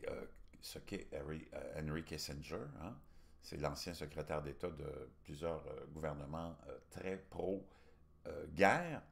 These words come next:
On verra comment ça va, euh, se développer,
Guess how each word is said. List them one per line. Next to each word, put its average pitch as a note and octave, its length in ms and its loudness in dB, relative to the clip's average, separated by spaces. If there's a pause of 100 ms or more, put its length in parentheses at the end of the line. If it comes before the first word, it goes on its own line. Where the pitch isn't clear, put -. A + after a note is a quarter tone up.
(800)
On F2+ 80 2
verra B2+ 260 10
comment G2+ 260 6
ça F2 200 6
va, F2 340 8 (100)
euh, - 400 -2 (640)
se D#2+ 400 4 (2500)
développer, F2 760 4